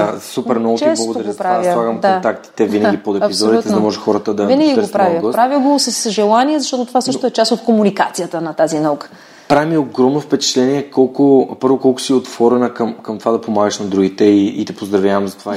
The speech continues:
Speaker 2: А,
Speaker 1: И,
Speaker 2: благодаря.
Speaker 1: и, и смятам, че това е пътя, нали? Да
Speaker 2: И аз
Speaker 1: помагаме
Speaker 2: мисля
Speaker 1: на другите,
Speaker 2: така.
Speaker 1: които искат да дойдат след нас,
Speaker 2: Да.
Speaker 1: за да, за да започнат и те да, чрез, чрез нашия пример да им
Speaker 2: Да.
Speaker 1: даваме примери на тях как да постъпват.
Speaker 2: Моята докторантка е учила в Кингс Коледж в Лондон.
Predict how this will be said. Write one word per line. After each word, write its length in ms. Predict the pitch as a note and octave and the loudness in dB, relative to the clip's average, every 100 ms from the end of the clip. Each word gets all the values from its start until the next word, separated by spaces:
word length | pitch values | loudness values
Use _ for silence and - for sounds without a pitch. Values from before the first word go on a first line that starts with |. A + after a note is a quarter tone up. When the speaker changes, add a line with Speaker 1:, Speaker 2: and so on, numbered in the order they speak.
| D#3+ | -2
Speaker 2:
А, 100 | B3+ | -2
Speaker 1:
И, 80 | A3 | 0
Speaker 2:
благодаря. 420 | G#3+ G3+ F#3+ F3+ G3+ | -2 -2 -4 -4 -2
Speaker 1:
и, 220 | A#2 A#2 | -2 -4
и 40 | |
смятам, 320 | G#2+ C3 C3 B2+ | -4 -2 -2 -6
че 180 | B2+ - | -12 -4
това 180 | A#2+ | -2
е 120 | A2+ - | -2 -2
пътя, 300 | A2+ - G2+ | -8 -6 -8
нали? 160 | A2 | -4
Да 100 | A#2 | -2
Speaker 2:
И 120 | A#3+ | 0
аз 60 | A#3 | 2
Speaker 1:
помагаме 180 | - - | 2 0
Speaker 2:
мисля 120 | - | -2
Speaker 1:
на 80 | C#3 | -2
другите, 240 | B2 C3 F3+ | 0 0 0
Speaker 2:
така. 120 | - | -4
Speaker 1:
които 160 | A#2 | -4
искат 240 | C3 - A#2 | -4 0 0
да 80 | A2+ | 2
дойдат 300 | A#2 A#2 A2+ | 2 0 -2
след 220 | A2 G#2 | -6 -4
нас, 500 | G#2+ B2 - - - G3 | -2 -2 -4 -14 -14 -4
Speaker 2:
Да. 160 | F3+ D#3+ | -2 -2
Speaker 1:
за 240 | A2 G#2 A2+ | -4 -2 -2
да, 460 | A2+ A2 G#2+ G#2 G#2+ | 2 2 2 2 -2
за 80 | G#2 | -4
да 180 | A2 | -2
започнат 480 | G#2+ G#2 B2 C3+ B2+ | 0 0 -2 -2 -6
и 60 | G#2+ | -6
те 320 | - A#2+ B2+ | 0 2 2
да, 460 | B2 A#2 A2+ G#2+ G#2+ - G2+ - | 2 2 2 0 -4 -10 -14 -4
чрез, 440 | A#2+ G#2 - - | -2 -2 -4 -12
чрез 180 | - A2+ | -4 -2
нашия 380 | C3 C#3 C3 - | -2 -4 -6 -2
пример 340 | B2+ D#3+ E3 | 0 2 2
да 80 | C#3 | 2
им 100 | A#2+ | 0
Speaker 2:
Да. 100 | A2+ | 0
Speaker 1:
даваме 240 | C3 B2 | 0 -2
примери 360 | A2 B2 B2 A2+ | -2 2 2 2
на 120 | A2 | 0
тях 220 | C3+ C#3 | -2 -4
как 160 | C#3 A2 | -4 -6
да 80 | A2 | -8
постъпват. 260 | - - | -12 -4
Speaker 2:
Моята 260 | C4 D#4+ F4+ | 0 2 2
докторантка 600 | E4 E4 G#3 A3 A3+ E4+ | 2 0 0 0 0 0
е 60 | D4+ | 2
учила 440 | D4+ D#4 D4 D4 | 2 2 2 0
в 60 | C#4+ | 0
Кингс 260 | C#4+ D4 | -4 -4
Коледж 340 | - C#4 C#4 - | -4 -4 -4 -2
в 60 | |
Лондон. 380 | C#4 C4 A3 | 0 2 0